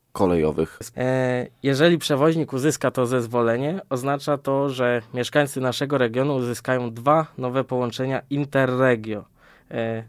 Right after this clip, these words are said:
Speaker 2: jakie to będą połączenia? Będzie to połączenie Interregio z Katowic do Gdyni przez, e, Działoszyn, Zduńską Wolę Karsznicę, Szadek, Podębice, Inowrocław,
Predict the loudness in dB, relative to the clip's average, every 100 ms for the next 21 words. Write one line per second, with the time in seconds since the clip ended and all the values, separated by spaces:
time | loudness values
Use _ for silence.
0 | -10 0 0 2 0 0 0 -4 -2 -2
1 | -2 -4 -4 -2 -2 0 -2 -2 0 0
2 | -2 -4 -4 -4 -4 0 2 2 2 0
3 | 0 0 2 0 0 -2 -2 0 -2 -2
4 | -6 -10 -20 -20 -20 _ -4 2 4 4
5 | 2 0 0 2 4 4 4 2 -2 -2
6 | -2 -2 -2 -2 0 0 0 -4 -4 -4
7 | -2 0 -2 2 2 4 2 0 -2 2
8 | 2 2 -4 -2 -2 0 0 0 -2 -4
9 | -2 -2 -2